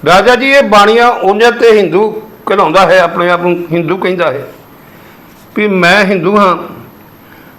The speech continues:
ਪਰ ਕੰਮ ਜੋ ਕਰਦਾ ਉਹ ਸਾਰੇ ਭ੍ਰਿਸ਼ਟ ਕਰਦਾ ਹੈ।" ਭਾਈ ਬਾਲੇ ਜੀ ਦੀ ਜਨਮ ਸਾਖੀ ਅਨੁਸਾਰ ਜਿਹੜੀ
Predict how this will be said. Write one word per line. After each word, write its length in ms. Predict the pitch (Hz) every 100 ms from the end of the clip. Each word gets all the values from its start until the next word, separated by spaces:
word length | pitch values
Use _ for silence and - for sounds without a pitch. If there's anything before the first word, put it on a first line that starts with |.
| - -
ਪਰ 160 | 254
ਕੰਮ 380 | 254 220 226 285
ਜੋ 140 | 277 262
ਕਰਦਾ 320 | 220 208 226
ਉਹ 80 | 208 -
ਸਾਰੇ 200 | 226 233
ਭ੍ਰਿਸ਼ਟ 300 | 226 180 -
ਕਰਦਾ 320 | - 123 131
ਹੈ।" 120 | 127 - - - - - - - - - - - - - - - - - - - - - - - - - - - - -
ਭਾਈ 460 | 175 180 202 196 - - - - -
ਬਾਲੇ 360 | 147 160 185 185
ਜੀ 140 | 190
ਦੀ 400 | 170 170 - - - - - - - - - - -
ਜਨਮ 300 | 131 175 190
ਸਾਖੀ 380 | 185 170 165 185
ਅਨੁਸਾਰ 320 | 175 170 165
ਜਿਹੜੀ 340 | 156 160 135